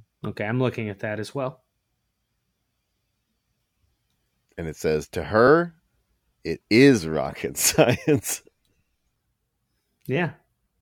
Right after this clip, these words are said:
Speaker 2: I feel like a lot of these are kinda backhanded. The,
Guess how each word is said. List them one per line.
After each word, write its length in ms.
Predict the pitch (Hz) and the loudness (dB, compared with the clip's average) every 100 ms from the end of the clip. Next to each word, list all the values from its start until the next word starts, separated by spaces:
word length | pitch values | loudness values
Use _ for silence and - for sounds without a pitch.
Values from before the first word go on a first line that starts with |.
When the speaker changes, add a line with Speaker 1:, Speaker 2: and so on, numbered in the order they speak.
| _ _ _ _ _ _ - | _ _ _ _ _ _ -4
Speaker 2:
I 20 | |
feel 160 | 156 190 | 2 4
like 120 | 139 | 6
a 40 | |
lot 260 | 110 120 139 | 8 10 10
of 60 | 113 | 8
these 240 | 92 90 | 2 2
are 60 | 101 | -2
kinda 320 | - 110 95 | 0 0 2
backhanded. 800 | 95 98 104 101 82 80 82 87 | 4 2 2 0 -2 -2 -4 -2
The, 180 | 95 | -4